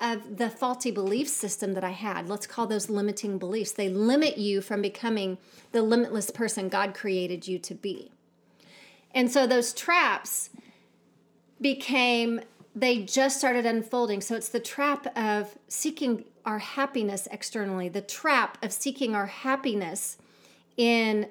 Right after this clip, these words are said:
achievement, the trap of unforgiveness, the trap of comparison. So all of these traps started to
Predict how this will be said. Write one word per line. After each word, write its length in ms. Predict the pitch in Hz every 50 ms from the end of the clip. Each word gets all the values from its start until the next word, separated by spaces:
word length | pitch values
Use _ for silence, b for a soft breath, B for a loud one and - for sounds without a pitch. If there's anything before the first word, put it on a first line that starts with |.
| - -
achievement, 640 | 240 233 - - - 247 233 - 208 202 180 - - b b b b b b
the 220 | 214 254 240 240 240 -
trap 640 | - - - - - 311 330 302 240 196 - - -
of 80 | 240 214
unforgiveness, 1000 | - 226 226 220 214 214 - 208 185 - 208 196 185 185 185 175 180 185 - - -
the 220 | 226 185 247 240 233
trap 560 | - - - - 339 339 311 247 214 - - -
of 200 | 233 214 208 -
comparison. 880 | - 214 202 202 - - 240 208 196 196 185 - - - 185 170 175 170 B B B B B B
So 260 | - 269 247 247 247 -
all 200 | 277 320 381 415
of 80 | 311
these 200 | 339 320 - -
traps 340 | - - 294 254 - - -
started 480 | - - - 254 262 277 269 269 247 269
to 200 | - - 262 226